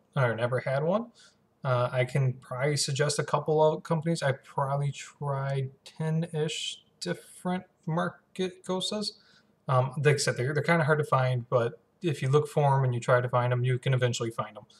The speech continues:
Um, and I can, if you give me a list and say, "Hey, here's the ones that I have available near me, which ones would you suggest?"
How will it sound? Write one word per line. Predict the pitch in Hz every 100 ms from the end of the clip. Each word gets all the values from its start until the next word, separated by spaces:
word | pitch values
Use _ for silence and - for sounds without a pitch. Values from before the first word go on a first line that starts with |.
| _ _ _ _
Um, | 127 117 98 - _ _ _ _ _ _ _ -
and |
I | 131
can, | 127 156
if | 156 135 143
you |
give | 135
me | 135
a | 127
list | 120 -
and | 123
say, | 127 -
"Hey, | 220 160 131
here's | 151 147 127
the | 135
ones | 139 127
that | 120
I | 117
have | 127
available | 120 196 214 196 196
near | 190
me, | 185 170
which | 143 -
ones | 135 123
would | 117
you |
suggest?" | 120 - 151 135 -